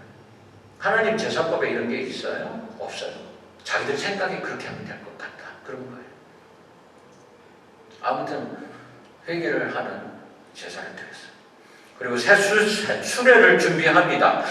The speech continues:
아직 멍에 메어보지 않은 젖나는 소 두 마리로 한편.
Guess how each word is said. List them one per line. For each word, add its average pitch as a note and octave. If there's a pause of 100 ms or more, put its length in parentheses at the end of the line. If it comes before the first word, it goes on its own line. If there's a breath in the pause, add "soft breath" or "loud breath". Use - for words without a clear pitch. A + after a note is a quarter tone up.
(160 loud breath)
아직 -
멍에 -
메어보지 -
않은 -
젖나는 A2+
소 -
두 -
마리로 -
한편. E3